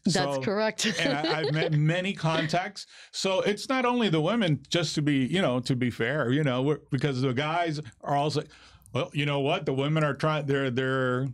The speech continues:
Speaker 2: they're the competition now because you girls are up and coming and you're fierce and you're hungry for it, right?
Speaker 1: Yes, yes.
Speaker 2: So it's, it's both. It's, I think it's everybody.
Speaker 1: You know what? You're right. And, and it is everybody. It's men included.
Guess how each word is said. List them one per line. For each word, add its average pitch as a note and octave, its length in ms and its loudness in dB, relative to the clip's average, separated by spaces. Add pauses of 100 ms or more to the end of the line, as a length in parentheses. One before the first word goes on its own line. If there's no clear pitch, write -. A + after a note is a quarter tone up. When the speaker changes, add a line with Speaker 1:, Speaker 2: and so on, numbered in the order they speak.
(760)
Speaker 2:
they're D3 160 2
the C#3+ 120 0
competition D#3+ 720 0
now F3+ 120 2
because C#3 300 0
you D#3 80 4
girls C#3+ 320 2
are C#3+ 140 4
up D3+ 160 -4
and D3 100 4
coming F#3 280 0
and D3+ 140 2
you're B2+ 120 2
fierce G3+ 560 0
and C3 160 2
you're C3+ 100 4
hungry F#3 380 2
for C3 320 -2
it, - 180 -10
right? B2 140 0
Speaker 1:
Yes, C#3+ 420 -4 (100)
yes. D3+ 320 0
Speaker 2:
So C#3 320 -2
it's, F#3 460 -6
it's D3+ 220 -4
both. D#3+ 440 -2 (120)
It's, C#3 200 -2 (120)
I F3 100 0
think B3+ 220 -4
it's A3+ 140 -2
everybody. D3+ 580 0
Speaker 1:
You G#3+ 160 4
know A3+ 100 2
what? B3 260 0
You're F#3 160 4
right. E3+ 320 2
And, F3 140 2
and F3 220 2
it F3 120 4
is F3 160 2
everybody. B2+ 600 0
It's - 200 -2
men E3 220 2
included. C#3+ 540 0